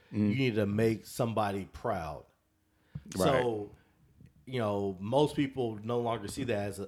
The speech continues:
Speaker 2: as something that's negative.
Speaker 1: Right.
Speaker 2: So you have to be careful with, you know, with what, with what words you use and, and how they are connotated.
Speaker 1: Yeah, I can understand that.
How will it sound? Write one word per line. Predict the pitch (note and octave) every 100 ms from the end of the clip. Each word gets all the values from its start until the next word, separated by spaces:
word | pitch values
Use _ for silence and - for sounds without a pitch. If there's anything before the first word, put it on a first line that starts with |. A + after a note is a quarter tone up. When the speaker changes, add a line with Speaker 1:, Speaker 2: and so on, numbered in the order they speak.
| -
Speaker 2:
as | G#2 E2+
something | C3 G2
that's | F#2+ D#2+ G#2+
negative. | B2+ G2+ C#2+ A#1+ - - - - -
Speaker 1:
Right. | F#2+ E2+ D#2
Speaker 2:
So |
you | A#2+
have | A2 G2
to |
be | F2+
careful | - D#3+ E3+ E3 B2 G#2 G2 F#2+ G2 - - -
with, | G#2 G#2+ A2 G2 F#2 _ _ _ _ _ _ _ _ _ _ _ _ A#2
you | A2+
know, | G#2+ G2+ -
with | A2 A#2+ G2
what, | B2 A#2+ - A2
with | G#2 A2+ G#2+
what | B2 A2+
words | G#2+ A#2 A#2
you | G#2+
use | A2 G2+
and, | G2 F#2 -
and | G2 F#2+ F#2
how | - A2+ G#2+
they | G2+ F#2+
are | F2
connotated. | A#2 G#2+ G2+ D#2 C#2+ G1+ - - - _ - -
Speaker 1:
Yeah, | A2+ G2+ F#2 F#2 F#2
I | - C#3
can | A2+
understand | G2+ - G2+ G2
that. | F#2+ -